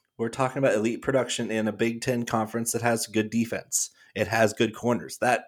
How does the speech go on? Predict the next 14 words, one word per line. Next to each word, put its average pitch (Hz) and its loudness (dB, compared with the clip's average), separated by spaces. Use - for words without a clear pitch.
that 113 0
Iowa 113 6
defense 120 -2
that 101 -8
he 123 -6
eviscerated 131 0
last 139 -2
year 156 0
was 143 10
in 143 6
the 135 6
top 135 2
five 123 6
of 120 6